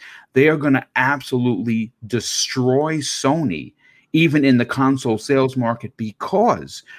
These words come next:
they're giving you a powerful console for three hundred bucks. Again, story for a, a conversation for another time. But again, because Sony is so stuck in their old ways,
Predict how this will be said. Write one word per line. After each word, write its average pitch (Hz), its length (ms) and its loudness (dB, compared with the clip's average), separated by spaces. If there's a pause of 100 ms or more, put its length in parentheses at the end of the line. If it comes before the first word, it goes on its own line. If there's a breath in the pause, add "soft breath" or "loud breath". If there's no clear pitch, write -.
(160 loud breath)
they're 135 140 4
giving 147 360 0
you 139 160 0
a 113 80 -2
powerful 127 420 -4
console 131 420 -6
for - 120 -14
three 123 240 -4
hundred 110 260 -8
bucks. 104 220 -6
Again, 110 320 -4
story - 580 2
for 135 220 -2
a, 107 60 -2 (120)
a 104 60 -4
conversation 139 520 -4
for 131 120 -6
another 120 240 -2
time. 117 500 -4 (460 soft breath)
But 113 100 2
again, 120 480 2 (800 soft breath)
because 147 420 4
Sony 175 440 -2
is 113 220 0
so 151 360 -2
stuck - 480 -6
in 135 140 0
their 127 160 0
old 127 220 4
ways, 117 720 -2